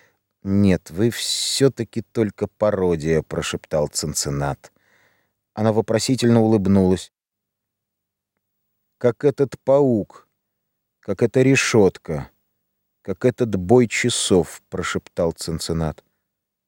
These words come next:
«Вот как?» сказала она и снова высморкалась.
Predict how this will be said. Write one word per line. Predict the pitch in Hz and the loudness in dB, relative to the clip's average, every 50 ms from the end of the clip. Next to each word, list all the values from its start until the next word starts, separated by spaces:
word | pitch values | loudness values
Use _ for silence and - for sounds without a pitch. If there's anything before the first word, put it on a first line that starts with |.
| _ _ _ _ _ _ _ _ _ | _ _ _ _ _ _ _ _ _
«Вот | - 104 107 131 - - - | -12 -6 2 2 2 2 2
как?» | - - 110 - _ _ _ _ _ _ _ _ _ | 0 -2 -4 -4 _ _ _ _ _ _ _ _ _
сказала | - _ 120 104 95 107 101 104 104 | -10 _ -4 0 2 4 4 4 4
она | 104 113 139 143 | 4 2 0 0
и | |
снова | 127 - - - 107 113 113 113 107 98 | -2 -4 -2 0 2 2 4 2 0 0
высморкалась. | 90 90 90 - 87 87 87 - - 85 85 82 - - | -2 -4 -4 -2 -4 -4 -6 -4 -4 -4 -4 -4 -4 -8